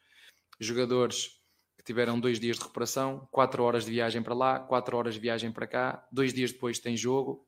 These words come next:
Esses são os nossos adversários. Isso é logística, jogos, recu-, tempo de recuperação, não dá para treinar,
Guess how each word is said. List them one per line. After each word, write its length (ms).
Esses 200
são 100
os 100
nossos 220
adversários. 580
Isso 160
é 340
logística, 800
jogos, 680
recu-, 240
tempo 240
de 60
recuperação, 1000
não 200
dá 140
para 140
treinar, 520